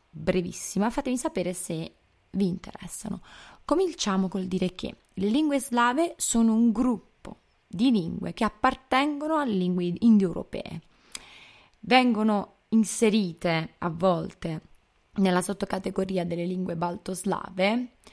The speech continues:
per via di alcune similitudini con le lingue baltiche, però si tratta proprio di elementi piccolissimi. Attualmente ci sono trecentoquindici milioni di abitanti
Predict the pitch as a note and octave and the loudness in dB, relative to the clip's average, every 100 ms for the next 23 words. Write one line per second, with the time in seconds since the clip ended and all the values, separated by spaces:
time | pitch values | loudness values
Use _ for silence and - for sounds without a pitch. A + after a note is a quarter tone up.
0 | - - _ G#3 F#3+ F#3+ F3+ F3 - F3+ | -20 -20 _ 0 2 2 2 -2 -4 0
1 | F3 E3 D#3+ D#3+ D#3+ D#3+ - F#3+ F3+ F3+ | 0 0 -4 -4 -6 -8 -6 -4 -2 -4
2 | F3+ E3 E3+ E3 E3 D#3+ E3+ E3 D#3+ D#3 | -6 -4 -4 -4 -4 -2 -2 -2 -2 -4
3 | - - - E3+ F#3+ F#3+ G3 G3 - - | -6 -10 -6 -2 2 6 6 6 2 -10
4 | - - F#3 G3 G3 G3 G3 G3 G3 F#3+ | -12 -8 -2 2 2 0 0 -2 -2 -2
5 | F#3+ F#3+ F#3+ F#3+ F#3 F#3 F#3 F3+ - F#3 | -2 -4 -2 0 2 2 0 -2 -4 -2
6 | F#3 - _ _ _ _ _ - C#4+ - | -2 -4 _ _ _ _ _ 2 2 2
7 | F3 - - - - - _ _ - - | -4 -4 -12 -14 -14 -14 _ _ -20 -20
8 | - - A3+ - G#3+ A3 A3 G3+ F3 F#3+ | -2 0 0 0 -2 0 0 -2 -4 -8
9 | - - - - F#3+ - G#3 E3 E3 E3 | -10 -14 -14 -8 -6 0 0 0 -4 -8
10 | - _ _ - E3+ E3 F3 A3 G#3+ G3 | -12 _ _ -12 -10 -6 -6 0 0 0
11 | D#3+ G3+ F#3 - F3+ F3 E3+ F#3+ E3+ E3+ | -2 -2 -2 -2 -2 -2 0 0 0 -6
12 | E3+ - F3 F3+ F3+ - F#3+ | -6 0 0 0 -10 -10 -8